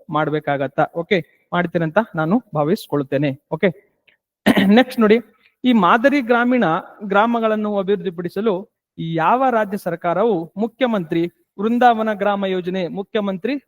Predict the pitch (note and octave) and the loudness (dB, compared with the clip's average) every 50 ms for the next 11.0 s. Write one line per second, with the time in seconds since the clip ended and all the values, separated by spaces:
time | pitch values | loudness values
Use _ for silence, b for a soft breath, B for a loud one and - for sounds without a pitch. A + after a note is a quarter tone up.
0 | - F#3 F#3 G3 G3+ F#3+ G3 F#3+ F3+ F3+ A3 C4 C4 A3 G#3+ F#3 F3+ F#3 F#3 G3+ | -10 -6 -4 -2 0 0 0 0 0 -2 -2 -2 -4 -4 -6 -4 -2 -2 0 0
1 | G3+ F#3+ F3+ F3+ F3 E3 E3+ E3+ E3+ E3 E3+ G3+ B3+ C#4+ b b b b b b | -2 -2 -2 -4 -4 -6 -6 -6 -6 -4 -2 -2 -2 -4 b b b b b b
2 | b b _ G#3 - G3 F#3 F3+ F#3 F3+ F3+ E3+ - - E3+ F3 F3 E3 - - | b b _ -8 -2 0 2 2 2 0 -2 -6 -8 -6 -4 -2 -2 -2 -4 -4
3 | F#3 F#3 F3+ F3 E3+ - F#3 - - - F#3+ E3+ E3 F3 G#3+ B3+ - _ - G3 | -6 -6 -4 -6 -4 -6 -8 -8 -6 -6 -4 -2 -2 0 -2 -2 -4 _ -6 -4
4 | F#3 F#3+ F3+ F3 - - F#3 F3+ G#3 G#3 G3+ G3 F3 E3+ - _ _ _ _ _ | -4 -2 -4 -4 -6 -4 -2 -2 0 0 0 0 -2 -4 -6 _ _ _ _ _
5 | _ _ _ - F3 - - F#3+ F3+ E3+ E3+ F#3 F3 E3+ E3 - - D#3 D#3 D3 | _ _ _ -8 -8 -6 -4 -2 -2 -2 -2 -2 -2 -4 -4 -4 -4 -4 -2 0
6 | D3+ D#3 G3 A#3+ B3+ - b b b b b - A#3+ A3+ - - - C4 B3 A3+ | 0 2 0 0 -2 -4 b b b b b 0 0 0 0 0 2 2 4 4
7 | G3 G3 G#3+ G#3 - _ _ _ _ - - F#3+ G#3+ - - B3+ A#3 G#3+ A3 A3+ | 4 4 2 0 -4 _ _ _ _ 0 2 2 2 4 2 0 2 4 6 4
8 | A#3 A3+ - - - F3+ F3+ F#3+ F#3+ A3+ A3 - - - E3 F3 G3+ A#3+ G#3+ - | 4 4 0 -6 -2 0 2 2 4 2 0 0 -2 -2 -2 -2 -2 -4 -8 -16
9 | _ _ _ _ _ _ _ _ - F#3+ G#3 - - B3+ A#3 A3 F3+ A3 A3+ - | _ _ _ _ _ _ _ _ 0 0 0 2 0 0 0 0 0 -2 -2 -4
10 | - - G3 G3+ - - A3 G#3+ G3 F3+ F3+ D#3+ E3+ F3+ G3+ - - _ _ _ | -4 -8 -10 -10 -6 -4 -2 -2 -2 -2 -2 -2 0 -2 -2 -4 -8 _ _ _